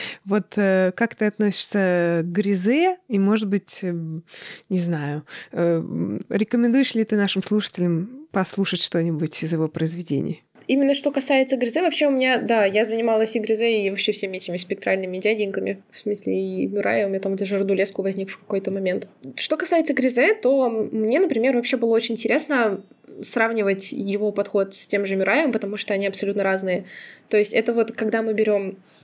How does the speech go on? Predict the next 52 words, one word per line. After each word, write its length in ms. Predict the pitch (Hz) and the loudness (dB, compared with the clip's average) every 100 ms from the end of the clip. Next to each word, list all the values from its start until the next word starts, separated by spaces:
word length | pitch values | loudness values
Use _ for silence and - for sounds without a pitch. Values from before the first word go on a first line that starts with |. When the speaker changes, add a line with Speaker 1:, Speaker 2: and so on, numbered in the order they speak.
| _ _ - | _ _ -8
Speaker 2:
какое-то 380 | - 240 247 240 | -2 4 4 4
явление, 400 | 220 254 392 339 | 4 4 4 4
как 140 | 220 | 2
спектральный 460 | - 214 233 240 233 | -2 -4 2 2 2
метод, 280 | 175 160 160 | 0 0 0
да, 120 | 190 | 0
например. 480 | 214 - 160 - - _ _ _ - | 0 -2 0 -2 -4 _ _ _ -6
То 40 | - | -4
есть 200 | - - | -4 -6
в 60 | 208 | -2
моем 240 | 220 233 | 0 0
понимании 480 | 226 208 208 208 196 | 0 0 0 2 0
это 180 | 196 196 | 0 0
не 200 | 196 196 | 0 0
направление 720 | 196 208 202 220 214 196 190 | 0 0 2 2 2 2 2
и 40 | |
не 100 | 185 | 2
школа, 340 | 190 - 233 196 | -2 0 2 2
тем 160 | 196 | -2
более, 300 | 190 180 175 | 0 0 2
потому 260 | 175 185 190 | 0 -2 -4
что 140 | - | -4
где-то 240 | 196 190 190 | -2 0 0
есть 160 | 190 | -2
вот 100 | 180 | -2
эта 140 | 180 185 | -2 -2
вот 80 | 185 | -4
спектральная 480 | 180 - 190 190 | -4 0 0 0
школа, 420 | 190 - 269 277 240 - - - - | -2 0 2 2 -4 -10 -20 -20 -12
что 160 | - | -4
меня 160 | 208 202 | 0 0
ставит 320 | 196 214 208 | 2 2 2
просто 240 | 214 - | -2 -6
в 60 | 214 | -6
тупик, 320 | 214 - 269 | -6 -4 -6
потому 200 | - 220 | -2 -2
что 140 | 214 220 | 2 2
я 80 | |
не 80 | 214 | 2
понимаю, 320 | 214 220 214 | 0 0 0
кто 160 | 196 196 | 0 -2
кого 220 | 196 190 | -2 -4
чему 200 | 190 190 | -4 -2
научил. 460 | 190 190 190 269 381 - 160 - 269 - | 0 0 0 2 2 0 -6 -8 -10 -12
<laughs> 500 | - 311 - - - | -20 -18 -14 -8 -2
То 60 | |
есть, 300 | 240 - 233 - - - 247 | -2 -2 -4 -6 -6 -4 2
да, 180 | 226 220 | 2 2
почему 260 | - 254 | 2 0
это 80 | 247 | 2
называется 400 | 247 226 226 220 | 2 4 2 0
школой? 560 | - 226 320 254 208 | 0 2 4 4 2